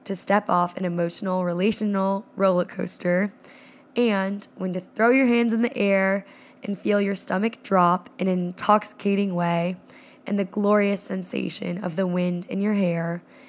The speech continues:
and the mystifying feeling of not being able to stop smiling over someone, wondering, "Is this for real?"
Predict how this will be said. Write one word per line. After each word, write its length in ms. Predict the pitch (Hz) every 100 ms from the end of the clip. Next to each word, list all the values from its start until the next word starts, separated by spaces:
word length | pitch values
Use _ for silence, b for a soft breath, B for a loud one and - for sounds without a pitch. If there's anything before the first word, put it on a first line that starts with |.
| B B
and 100 | 214
the 80 | 202
mystifying 720 | 196 226 - 240 - 214 214
feeling 540 | 202 196 180 180 175 -
of 160 | 180 175
not 280 | 180 185 -
being 260 | 233 214
able 280 | 196 175 180
to 160 | - 160
stop 400 | - - 175 -
smiling 800 | - 185 180 175 170 185 220 220 -
over 240 | 185 185
someone, 540 | - - - - 214 - B B B 196
wondering, 580 | 190 185 180 180 175 - B B B B
"Is 160 | 202 180
this 240 | 240 -
for 180 | - 214
real?" 540 | 180 180 185 220 262